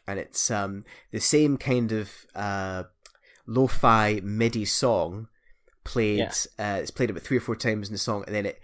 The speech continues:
Speaker 1: it ramps up to a full orchestral track as they are, uh, running onto the island with their Glocks, uh, trying to
Speaker 2: Yeah.
Speaker 1: rescue the Bond stooge, and of course, <laughs> no one's there.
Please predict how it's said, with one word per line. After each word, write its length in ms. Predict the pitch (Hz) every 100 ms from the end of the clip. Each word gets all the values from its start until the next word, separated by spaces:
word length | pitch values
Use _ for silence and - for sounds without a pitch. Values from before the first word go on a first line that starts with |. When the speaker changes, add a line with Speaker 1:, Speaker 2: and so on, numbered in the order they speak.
| - _ -
Speaker 1:
it 160 | 113
ramps 460 | 120 123 139 123 -
up 160 | - -
to 140 | 117
a 40 | 110
full 360 | - 131 117 -
orchestral 580 | 113 - 127 - 120 110
track 340 | - 107 -
as 140 | 110 101
they 200 | 104 101
are, 220 | 98 98 - - - -
uh, 220 | 104 98
running 320 | 131 135 131
onto 180 | 123 120
the 100 | 123
island 420 | 110 120 113 107
with 120 | 104 110
their 100 | 95
Glocks, 640 | 110 110 - - - - - - -
uh, 340 | 110 104 101 98
trying 280 | - 143 127
to 120 | -
Speaker 2:
Yeah. 160 | 113 107
Speaker 1:
rescue 380 | 110 120 - 120
the 80 | 110
Bond 360 | 117 120 131
stooge, 640 | 110 - 104 98 - - -
and 120 | 120 113
of 100 | -
course, 420 | 117 107 - - - - - -
<laughs> 200 | - 190 170
no 220 | 196 196 165
one's 340 | 139 131 113
there. 380 | 131 127 110